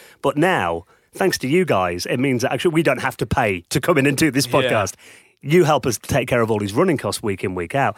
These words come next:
Speaker 1: And they're actually more than you might think, doing a weekly podcast, all the distribution, the hosting, the website costs, which all obviously are gonna be renewed this month, being that it is our anniversary. So anyone that's made a donation into the running of the show has really helped out with that over the years. And, uh,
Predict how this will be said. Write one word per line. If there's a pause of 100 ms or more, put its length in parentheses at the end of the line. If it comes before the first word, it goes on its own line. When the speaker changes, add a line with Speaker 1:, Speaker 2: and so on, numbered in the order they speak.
(180)
Speaker 1:
And
they're
actually
more
than
you
might
think,
doing
a
weekly
podcast,
all
the
distribution, (260)
the
hosting,
the
website
costs,
which
all
obviously
are
gonna
be
renewed
this
month, (300)
being
that
it
is
our
anniversary. (280)
So
anyone
that's
made
a
donation
into
the
running
of
the
show (300)
has
really
helped
out
with
that
over
the
years. (280)
And,
uh,